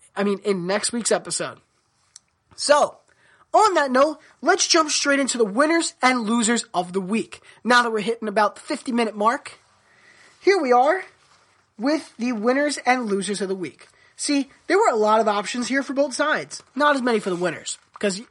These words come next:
in case you guys didn't notice, picking a winner's hard. Because there's not a lot of options. And then picking losers, there's too many options. And that always happens. I just noticed that recently.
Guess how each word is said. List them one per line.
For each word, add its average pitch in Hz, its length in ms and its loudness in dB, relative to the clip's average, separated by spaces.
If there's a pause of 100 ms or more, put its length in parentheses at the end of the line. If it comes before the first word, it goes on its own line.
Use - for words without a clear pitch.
in 240 100 -4
case 262 220 0
you 220 40 -2
guys 214 200 4
didn't 202 100 0
notice, 226 320 0 (320)
picking 262 240 -6
a 220 60 -2
winner's 226 300 0
hard. 151 280 -8 (880)
Because 202 260 0
there's 196 140 -4
not 208 220 0
a - 20 0
lot 180 180 0
of 170 60 -2
options. 147 460 -6 (580)
And 226 140 4
then 240 120 2
picking 247 340 -2
losers, 247 340 2
there's 247 120 -2
too - 140 -4
many 247 240 0
options. - 480 -10 (1300)
And 220 80 0
that 277 100 6
always 311 300 4
happens. 240 460 -2
I 214 140 -2
just 269 240 -4
noticed 262 380 -2
that 185 220 -2
recently. 202 420 -8